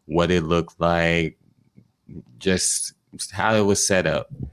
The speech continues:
This was, uh, Madden nineteen, and, um, we, at the time, we were just very excited. It was our first tournament. We spent the year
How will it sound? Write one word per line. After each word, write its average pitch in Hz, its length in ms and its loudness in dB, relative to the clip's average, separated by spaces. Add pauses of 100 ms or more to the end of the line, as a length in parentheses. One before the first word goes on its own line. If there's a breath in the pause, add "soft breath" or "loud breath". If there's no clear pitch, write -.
(300 loud breath)
This 92 220 0
was, 87 160 0
uh, 82 360 2
Madden 85 380 0
nineteen, 85 760 0 (1400)
and, 82 260 0
um, 78 500 0 (720)
we, 117 280 0
at - 140 -2
the 131 100 -2
time, 139 200 0
we 147 80 0
were 135 100 -2
just 127 280 0
very 123 260 2
excited. 117 380 0
It 95 80 -2
was 98 120 -4
our 98 140 0
first 101 240 -2
tournament. 98 300 2
We 95 160 6
spent 95 400 0
the 90 80 4
year 92 340 4